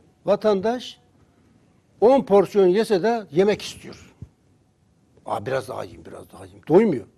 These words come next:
<laughs> Sürekli kişiye zevk veriyor, haz veriyor. Patlayacak yine de yiyor. Ama şeker pancarından yapılan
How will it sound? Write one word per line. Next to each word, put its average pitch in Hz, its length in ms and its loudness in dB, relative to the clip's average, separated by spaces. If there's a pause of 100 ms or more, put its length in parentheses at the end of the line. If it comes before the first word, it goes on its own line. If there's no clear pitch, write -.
(340)
<laughs> - 460 -16
Sürekli 220 580 -4 (500)
kişiye 180 440 -2
zevk 220 340 -2
veriyor, 165 340 -2 (140)
haz 202 360 -2
veriyor. 147 400 -2 (1300)
Patlayacak 190 560 0
yine 196 220 -2
de 165 40 -6
yiyor. 107 260 -12 (1000)
Ama 208 240 0
şeker 247 400 -2
pancarından 190 580 2
yapılan 160 680 0